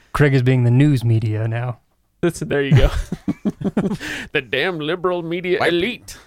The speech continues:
Speaker 3: <laughs> wiping religion from your mind.
Speaker 2: That's right. Uh, okay, so, uh, oh, yeah, I, I might as well start with the question that came from, uh, Reddit user Gabim.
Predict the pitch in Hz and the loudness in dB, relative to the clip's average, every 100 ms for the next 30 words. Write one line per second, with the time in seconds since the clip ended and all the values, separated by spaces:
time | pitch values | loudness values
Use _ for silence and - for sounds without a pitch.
0 | 147 135 - 143 147 90 98 147 180 - | -12 -12 -8 -8 -6 -10 -6 -4 -4 -6
1 | 175 196 65 - 185 165 165 170 151 - | -6 -6 -8 -6 -4 -2 -2 -2 -2 -6
2 | _ _ - 190 190 185 180 180 - 185 | _ _ -2 0 2 2 0 -2 -2 -4
3 | 180 147 - - - 185 175 170 165 160 | -2 -6 -6 -14 0 0 2 0 0 0
4 | 156 151 - _ _ _ _ _ _ _ | -2 -4 -8 _ _ _ _ _ _ _
5 | 156 160 - 180 147 160 143 143 147 156 | 0 0 2 0 2 0 0 -2 -4 -6
6 | 156 185 190 156 143 - 156 147 - 147 | -4 -4 -2 -4 -4 -2 0 0 -4 -6
7 | 147 139 135 - 147 143 139 - - 147 | -2 -2 -2 -8 -8 -6 -6 -6 -2 -2
8 | - 151 143 - 151 139 139 - 147 139 | -2 -4 -4 -4 -4 -2 -4 -4 -2 -2
9 | 139 135 - - 85 71 110 160 196 165 | -2 -6 -10 -12 -10 -8 -2 0 0 -2
10 | 170 160 151 139 185 139 139 156 220 294 | -4 -2 -2 -4 -6 0 0 0 -2 -4